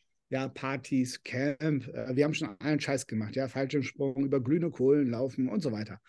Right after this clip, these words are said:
Also, äh, wirklich alle verrückten Dinge.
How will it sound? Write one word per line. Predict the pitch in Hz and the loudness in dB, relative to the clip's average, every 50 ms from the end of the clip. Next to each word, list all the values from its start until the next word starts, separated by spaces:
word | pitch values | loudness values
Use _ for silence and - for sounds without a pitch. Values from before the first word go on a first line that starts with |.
| - - - - - - _ | -20 -20 -20 -20 -20 -16 _
Also, | - 139 139 143 139 147 - - | -2 0 2 4 4 2 2 0
äh, | 151 147 139 127 | -2 0 4 4
wirklich | 175 180 165 131 120 - - | 4 4 4 2 2 2 2
alle | - 170 180 180 175 151 | 6 10 10 10 10 8
verrückten | - 156 151 170 - - 165 143 127 | 6 4 4 4 2 2 -2 0 4
Dinge. | 120 143 156 170 190 208 - | 4 6 6 4 2 0 -4